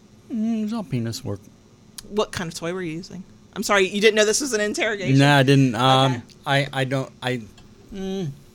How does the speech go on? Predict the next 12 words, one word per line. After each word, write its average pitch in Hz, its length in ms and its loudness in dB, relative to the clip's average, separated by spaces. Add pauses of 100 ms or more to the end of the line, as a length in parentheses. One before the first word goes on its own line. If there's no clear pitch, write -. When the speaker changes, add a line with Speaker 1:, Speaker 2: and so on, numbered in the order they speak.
(1200)
Speaker 1:
just 123 180 -8
using 139 260 0
my 143 80 0
hand. 170 340 -4 (1900)
Speaker 2:
Really? 208 920 2
Speaker 1:
Yeah. 190 240 -6 (400)
Speaker 2:
Wow. 165 840 -2 (300)
Speaker 1:
Yeah. 151 180 -6 (580)
Speaker 2:
Wow. 180 840 -12
Was 185 240 -4
it 180 140 -4
like, 170 240 -2